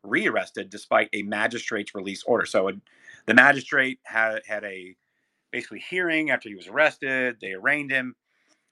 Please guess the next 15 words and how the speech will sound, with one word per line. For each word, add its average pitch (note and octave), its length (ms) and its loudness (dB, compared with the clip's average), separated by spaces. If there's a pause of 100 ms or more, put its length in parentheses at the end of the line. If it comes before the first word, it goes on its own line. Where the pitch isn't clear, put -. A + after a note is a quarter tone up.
They G#2+ 100 -6
released C3 360 -6
him. B2 220 -4 (500)
And A#2 140 0
so A#2+ 160 -8
he's A2+ 320 -12
rearrested. A#2+ 640 -2 (160)
They, G#2+ 220 -8
they, A2 160 -6 (100)
they A2 80 -6
said G#2 200 -8
he's A2 180 -10
a - 40 -14
flight - 360 -4
risk. - 300 -12